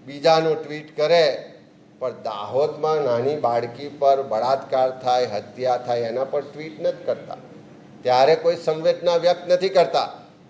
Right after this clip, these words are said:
આ મહેસાણામાં બાળકી પર, સગીરા પર બળાત્કાર થયો છે, એની ફરિયાદ નથી લેવાતી, આરોપી પકડાતો નથી, ત્યારે કોઈ ટ્વીટ નથી થતું, ત્યારે કોઈ સંવેદના નથી આવતી.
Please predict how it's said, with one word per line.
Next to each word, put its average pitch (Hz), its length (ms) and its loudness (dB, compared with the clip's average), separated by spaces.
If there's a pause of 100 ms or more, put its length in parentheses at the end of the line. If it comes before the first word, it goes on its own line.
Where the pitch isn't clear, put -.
(180)
આ 165 220 4
મહેસાણામાં 170 880 0
બાળકી 156 460 -4
પર, 160 260 -2
સગીરા 160 520 -2
પર 160 200 0
બળાત્કાર 147 640 2
થયો 143 360 2
છે, 139 200 0 (300)
એની 139 380 -4
ફરિયાદ 147 420 2
નથી 147 280 -6
લેવાતી, 143 540 -2
આરોપી 143 440 -2
પકડાતો 139 600 -2
નથી, 143 320 -6 (440)
ત્યારે 139 400 6
કોઈ 180 240 2
ટ્વીટ 180 380 -8
નથી 185 280 2
થતું, 175 360 2
ત્યારે 147 340 4
કોઈ 175 180 -2
સંવેદના 170 580 0
નથી 180 260 2
આવતી. 160 360 2